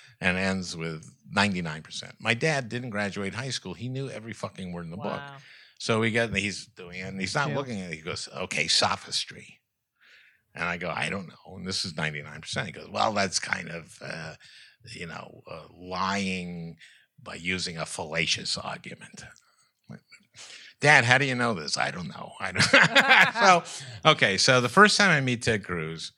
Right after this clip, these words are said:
Speaker 1: two thousand, um, he gets elected in two thousand twelve, November two thousand twelve. A month later, Sandy Hook happens. Twenty, this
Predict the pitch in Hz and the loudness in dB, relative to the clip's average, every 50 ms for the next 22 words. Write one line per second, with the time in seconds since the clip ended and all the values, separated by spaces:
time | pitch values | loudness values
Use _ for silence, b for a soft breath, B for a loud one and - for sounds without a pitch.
0 | _ _ _ _ _ _ _ _ _ _ _ _ - - 151 160 156 - 139 127 | _ _ _ _ _ _ _ _ _ _ _ _ -2 2 2 2 4 4 4 6
1 | 123 120 120 113 98 113 107 104 104 101 95 90 _ _ - 90 90 90 90 87 | 6 6 4 4 2 0 -4 -4 -6 -8 -10 -12 _ _ -12 -8 -6 -4 -4 -4
2 | 90 85 85 85 87 120 - - _ _ _ _ _ _ B B B B B B | -4 -6 -8 -10 -12 -14 -18 -20 _ _ _ _ _ _ B B B B B B
3 | B B B B B B - 98 110 104 - - 110 104 98 95 - 107 95 85 | B B B B B B -4 0 0 0 0 0 0 2 2 2 0 -2 -6 -4
4 | 90 87 85 80 - 98 - - 92 85 80 78 78 - - - - - 85 76 | -6 -8 -10 -10 -12 -10 -6 -4 -4 -4 -4 -6 -10 -16 -14 -14 -12 -10 -10 -12
5 | - - - - - - - 82 76 73 80 80 80 - 85 - _ _ _ - | -12 -14 -20 -20 -20 -20 -16 -14 -10 -8 -8 -8 -8 -10 -14 -16 _ _ _ -14
6 | - - - 90 82 78 76 - - - 73 71 76 80 95 107 113 - - 98 | -12 -10 -6 -4 -4 -4 -4 -6 -8 -10 -10 -10 -6 -2 0 0 0 -2 -6 -6
7 | 90 85 87 - - - 180 180 131 - 80 78 - - - - - _ - - | -6 -4 -4 -2 -2 0 0 -2 -2 -4 -8 -10 -12 -14 -16 -18 -18 _ -20 -20
8 | - - - _ _ b b b b b b b b b b - 110 98 98 98 | -16 -16 -18 _ _ b b b b b b b b b b -2 0 0 2 0
9 | 92 87 - - _ _ _ - - - - - | -2 -4 -8 -18 _ _ _ -18 -16 -16 -16 -16